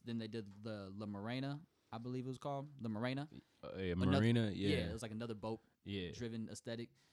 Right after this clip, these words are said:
Speaker 1: And then this one's The Outrunners, which is also driven by boats. And but, like, see, the thing I love about Currency and Harry Fraud is that they don't try to recreate Cigarette Boats.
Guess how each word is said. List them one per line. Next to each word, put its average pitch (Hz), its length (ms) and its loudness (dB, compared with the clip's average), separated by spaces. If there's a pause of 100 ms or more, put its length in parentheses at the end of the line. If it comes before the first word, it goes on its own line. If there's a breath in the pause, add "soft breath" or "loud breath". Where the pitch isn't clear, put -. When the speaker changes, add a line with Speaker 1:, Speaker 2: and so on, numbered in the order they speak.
(140)
Speaker 1:
And 113 100 -4
then 110 100 -2
this 131 180 -2
one's 113 280 -4
The 104 120 -12
Outrunners, 110 480 -2
which 98 120 -16
is 92 80 -12
also 110 240 -4
driven 98 240 -8
by 90 140 -6
boats. 92 420 -8 (160)
And 117 100 -6
but, 123 160 -6
like, 113 160 -8
see, 233 140 -4
the 165 80 -8
thing 240 180 0
I 196 60 4
love 202 240 2
about 170 280 2
Currency 175 380 -2
and 156 80 0
Harry 170 140 -2
Fraud 165 260 -2
is 131 40 -6
that 127 120 -6
they 135 120 -4
don't 151 280 0
try 147 180 2
to 127 60 0
recreate 123 520 -2
Cigarette 110 500 -4
Boats. - 360 -14